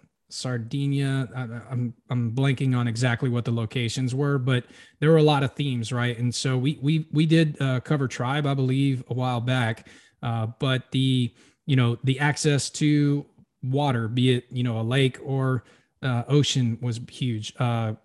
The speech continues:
the, uh, commute, right? So people that drove in their car more than, like, forty minutes per day, uh, to commute to work, you know, that kinda drained on their longevity. Uh, diet, so mostly, like, pescatarian, Mediterranean diet,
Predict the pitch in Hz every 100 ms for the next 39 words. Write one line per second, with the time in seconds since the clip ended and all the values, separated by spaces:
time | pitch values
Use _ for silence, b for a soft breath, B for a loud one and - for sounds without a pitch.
0 | _ _ _ - - 151 123 123 120 120
1 | 120 117 113 113 - - 147 165 156 113
2 | 120 127 127 - 139 123 151 147 131 123
3 | 131 139 135 139 127 - 147 139 131 135
4 | 127 123 117 - - 151 135 131 135 135
5 | - - b b _ - 143 127 143 135
6 | 123 123 117 - 127 120 117 110 143 131
7 | 135 151 165 135 - 131 123 113 120 -
8 | 131 113 123 127 120 120 120 117 117 113
9 | 110 120 113 110 - b b b - 113
10 | 110 113 143 147 127 107 - 135 123 117
11 | 127 127 - 135 123 117 113 - 131 131
12 | - 135 135 131 123 131 127 - 127 127
13 | 127 120 120 123 123 123